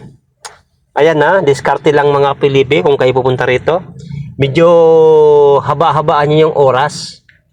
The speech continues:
mga Kapilipi. Siguro, i-try nyo umalis ng, ah, alas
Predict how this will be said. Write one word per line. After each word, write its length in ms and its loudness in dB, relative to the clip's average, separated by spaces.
mga 240 -2
Kapilipi. 480 -2
Siguro, 640 2
i-try 400 0
nyo 160 0
umalis 400 0
ng, 240 0
ah, 320 0
alas 160 -6